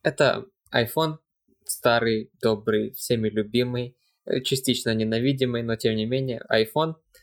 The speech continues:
потому что он, а, поддерживается, б, хорошо снимает, с, это просто лучший телефон, который вы можете купить сейчас. Второй стул. Это Google Pixel. Он точно так же поддерживается,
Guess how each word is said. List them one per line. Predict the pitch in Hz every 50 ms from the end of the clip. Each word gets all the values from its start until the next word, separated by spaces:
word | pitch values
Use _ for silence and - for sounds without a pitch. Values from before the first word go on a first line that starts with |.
| _ _ _ _ _ _
потому | - - - 127 117
что | 110 - - 110 107 104 104 -
он, | - 123 113 113 107
а, | - 117 107
поддерживается, | - - 107 107 123 147 160 - 143 139 135 139 - - -
б, | 113 107 117 110
хорошо | - - 113 107 - - 110
снимает, | - - 127 135 147 156 156 143 143 - - -
с, | - - - 143
это | 147 147 - 127 120 - 120
просто | - - 127 135 131 - - 113
лучший | 117 123 120 123 110
телефон, | - 113 107 107 - 131 131 127 127
который | - - 123 110 110
вы | 104 107 107
можете | 110 110 104 - -
купить | - - - - 120 117
сейчас. | - - - - - - - _ - - - - - - _ _ _ _ _ _ _ _ _ _ _ _
Второй | - - - 165 151 135 120
стул. | - - - 110 - - _ _ _ _ _ _ _ _ _ _ _ _ _
Это | - 120 135 135 - 156 139 135 135 123 113 113 113 - _ _ _ _ _ _ _ -
Google | 127 139 135 127 123 - -
Pixel. | - - - - - _ _ _ -
Он | 147 151 147 139
точно | 143 135 123 123 113
так | - 110 104
же | 107 107
поддерживается, | - - 120 131 147 175 180 185 190 180 185 180 180 - 180